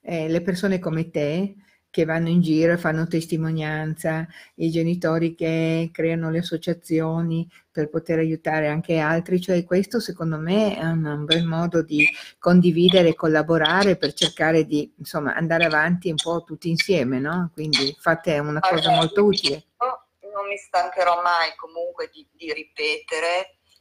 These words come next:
Speaker 2: a, a questi genitori genitori, alle perso-, di frequentare i centri, questi, questo genere di centri. È ovvio, cercare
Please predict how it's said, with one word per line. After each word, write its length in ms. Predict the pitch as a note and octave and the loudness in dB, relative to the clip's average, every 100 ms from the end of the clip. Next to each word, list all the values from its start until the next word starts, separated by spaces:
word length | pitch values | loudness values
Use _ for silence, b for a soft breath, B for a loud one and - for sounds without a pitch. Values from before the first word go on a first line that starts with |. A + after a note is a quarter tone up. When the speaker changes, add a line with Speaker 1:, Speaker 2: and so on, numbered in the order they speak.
| _ - | _ -6
Speaker 2:
a, 380 | - D3+ C3+ | -2 -2 -4
a 300 | - - - - - - | -4 -6 -8 -16 -16 -10
questi 280 | - - D#3+ | -6 -6 -4
genitori 260 | E3 E3 _ _ _ _ _ _ _ D#3 | -6 -6 _ _ _ _ _ _ _ -10
genitori, 540 | D#3+ - - F3 E3 | -8 -6 0 2 4
alle 120 | D#3 | 2
perso-, 440 | - E3+ - E3 - E3+ | -2 -6 -6 -8 -12 -10
di 380 | F3 E3 D#3+ - _ | -6 -4 -6 -12 _
frequentare 1400 | - - F#3 F3+ F3+ F3 E3+ E3+ D#3 D#3 E3+ E3+ - _ | -8 0 0 0 -2 -2 -2 0 2 2 2 0 -2 _
i 140 | - E3+ | -18 -10
centri, 680 | - D#3+ D3 D3 D#3+ D#3 - | -4 -2 -2 -4 -6 -8 -4
questi, 480 | E3+ E3 - E3 - | -4 -4 -6 -14 -4
questo 340 | F3 - D#3+ | -2 -2 -4
genere 600 | D3+ C#3 C3+ C#3 C#3 C3 A#2 | -2 0 2 2 2 0 -2
di 140 | C3 | -4
centri. 520 | - C#3+ B2+ B2 A#2 | 0 2 0 -2 -2
È 140 | A2+ B2 | 2 4
ovvio, 420 | B2 - - - | 4 2 -4 -4
cercare 720 | - A#2 - C3 C3+ - - | -4 -4 0 2 2 0 -4